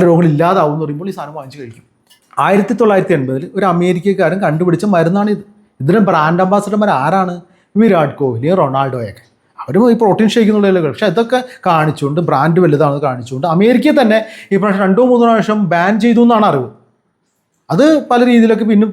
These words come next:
തിരിച്ചു വന്നു. ഏകദേശം തൊണ്ണൂറോളം രാജ്യങ്ങളിൽ ഈ സാധനമുണ്ട്. അവിടെയൊക്കെ എം എൽ എം ഉണ്ടോ ആവോ ആർക്കറിയാം. ഏതായാലും നല്ലതുകൊണ്ട് ചീത്തയുണ്ട്. നമുക്ക് ശരീരത്തെ പറ്റണാണോ നോക്കുക, നമ്മുടെ ശരീരത്തിൽ എങ്ങനെ കഴിക്കാൻ പറ്റുമെന്ന് നോക്കുക. അല്ലാതെ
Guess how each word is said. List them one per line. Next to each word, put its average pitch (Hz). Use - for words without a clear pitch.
തിരിച്ചു 202
വന്നു. 120
ഏകദേശം 233
തൊണ്ണൂറോളം 311
രാജ്യങ്ങളിൽ 220
ഈ -
സാധനമുണ്ട്. 156
അവിടെയൊക്കെ 147
എം 156
എൽ 170
എം 185
ഉണ്ടോ 165
ആവോ 160
ആർക്കറിയാം. 120
ഏതായാലും 196
നല്ലതുകൊണ്ട് 339
ചീത്തയുണ്ട്. 185
നമുക്ക് 160
ശരീരത്തെ 165
പറ്റണാണോ 151
നോക്കുക, 127
നമ്മുടെ 160
ശരീരത്തിൽ 147
എങ്ങനെ 151
കഴിക്കാൻ 147
പറ്റുമെന്ന് 139
നോക്കുക. 117
അല്ലാതെ 240